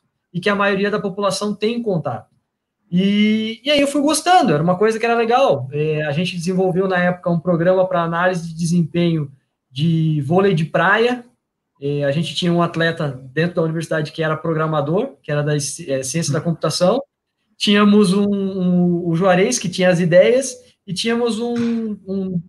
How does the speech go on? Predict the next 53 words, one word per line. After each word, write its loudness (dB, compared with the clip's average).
mestrando 2
que -2
queria 2
fazer 0
esse -2
trabalho. 0
E 0
aí 4
a 0
gente 0
fez. -6
E -2
a 2
gente 2
fez 0
a 0
análise 0
de, 2
dos -2
jogos 0
estaduais, 0
lá, 4
o 0
jasc, -2
é, 0
do -2
vôlei 2
de -2
praia, 2
e -2
aí 0
eu 2
fui -8
mexendo, -2
começando -2
a -4
mexer 0
com -8
o -4
programa. -2
Análise 0
de 0
vídeo, 0
mexendo 0
com -4
estatística, 0
e -4
nesse 2
meio 2
tempo -2
conhecendo 0
o -6
pessoal 2